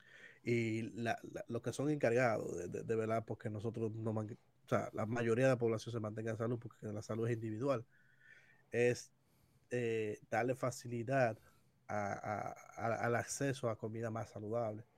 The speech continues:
Porque como te repito, yo entiendo que el capitalismo y que la oferta y demanda, pero... Eh, a veces es injusto que tú vayas a un supermercado porque está bien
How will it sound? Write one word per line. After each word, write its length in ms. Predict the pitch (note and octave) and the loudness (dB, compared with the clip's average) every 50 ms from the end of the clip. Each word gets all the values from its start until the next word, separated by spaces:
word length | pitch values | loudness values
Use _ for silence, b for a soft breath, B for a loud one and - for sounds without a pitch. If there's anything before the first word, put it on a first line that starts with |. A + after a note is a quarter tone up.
| _ _ b b b b b b b b b b _ - | _ _ b b b b b b b b b b _ -10
Porque 220 | G#2 G2+ A2 G#2+ | -6 -4 -4 -2
como 320 | G#2 G#2 G#2+ G#2+ A2 A2+ A#2 | -2 -2 -2 0 0 0 0
te 100 | A#2+ A2+ | 2 2
repito, 280 | A#2 A2+ A#2 A2+ A#2 G#2+ A2+ - | 0 0 0 -2 -6 -6 -8 -6
yo 140 | A#2 A#2+ A#2+ | -2 0 0
entiendo 420 | A#2+ A2+ A#2+ B2+ B2+ B2 B2 A#2 | 0 2 2 2 2 2 0 -2
que 260 | - - A#2 A2+ A2 A2 | -2 -2 -2 -2 -2 -4
el 60 | - | -6
capitalismo 920 | - B2+ - A2 G#2+ G#2+ A2 A#2 B2 B2+ B2 G2+ G2+ A2+ A2+ A2+ A2 G#2+ | -8 -10 -10 -8 -6 -4 -2 0 0 0 0 -2 -2 -4 -4 -4 -2 -4
y 100 | G#2+ G2+ | -4 -6
que 340 | - - G#2+ G#2 G2+ A#2+ B2+ B B B B B B B B | -6 -6 -6 -6 -6 -6 -10 B B B B B B B B
la 140 | A2 G#2+ | -4 -2
oferta 340 | G2+ - - A2+ A2 A#2 - | -2 0 -2 -2 -2 0 0
y 40 | A#2 | 0
demanda, 560 | A2+ G#2 G#2+ A#2 B2 A#2+ A#2+ A2+ G#2+ A2+ G#2+ A2 - - _ _ - | 0 0 2 2 2 2 2 0 -2 -4 -6 -8 -12 -20 _ _ -8
pero... 320 | - A2 G#2+ G#2+ G#2+ G#2 b b b b b b b b b | -6 -4 -4 -4 -4 -6 b b b b b b b b b
Eh, 300 | - G#2+ G#2+ G#2+ G#2+ G#2+ - | -6 -4 -4 -2 -4 -4 -2
a 120 | - A2 A2 | -2 -2 0
veces 240 | A2 A2+ A2 C3 | 0 0 0 0
es 60 | B2 B2 | 0 2
injusto 360 | A#2 B2 C3+ B2 A2 - A#2 | 2 2 0 0 0 -2 -6
que 120 | G#2 G#2+ G#2 | -6 -6 -8
tú 160 | - - G#2+ | -8 -6 -6
vayas 140 | A2 A2 A2+ | -4 -4 -4
a 20 | |
un 60 | A2 | -6
supermercado 560 | A2+ G#2+ A#2 A2+ A#2 A2+ A2 - B2+ B2 A#2 A2 | -6 -4 -4 -4 -4 -4 -2 0 2 2 2 0
porque 140 | G#2+ G#2+ A2 | -2 -6 -8
está 120 | - - | -8 -6
bien 380 | - A#2 A#2 A#2 A2 G#2+ B2 | -6 -4 -2 -2 -4 -4 -6